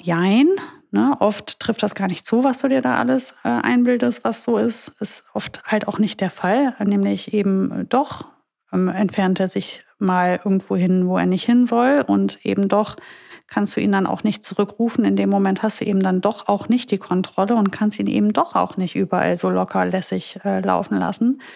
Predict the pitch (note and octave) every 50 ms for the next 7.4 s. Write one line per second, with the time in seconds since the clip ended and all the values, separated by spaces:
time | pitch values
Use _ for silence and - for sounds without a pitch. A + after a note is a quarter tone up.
0 | - - - - - - - - _ _ _ _ - G#3+ G3+ G3 G3 F#3+ F#3+ F#3+
1 | F#3 - _ _ _ _ _ _ _ _ _ _ _ _ - - _ _ - G#3+
2 | F3 - - - F#3 E3+ G3 F#3 F3+ - C4+ F4 E4+ G3 F3+ - - - F3+ -
3 | - - - F#3 F#3 D#3+ F#3 G3 F#3+ F#3 F3 E3+ E3 - - E3+ E3 F3 F3+ F3+
4 | F3 F3 F3 F3 F3+ G3 B3 D4 D#4 A3+ F3+ E3+ E3 E3 F3 F3 - - - _
5 | - F#3+ F#3+ - - F3+ F3+ F3+ F3+ - - F#3+ F#3 - - F#3+ F#3 F3+ F3+ F#3+
6 | F#3 F3+ F3 F3+ A3+ C4+ C4 G3+ F#3 E3+ E3 D#3+ F3 - F3+ F3 F3 - - -
7 | - G3 G#3 B3 D4+ - -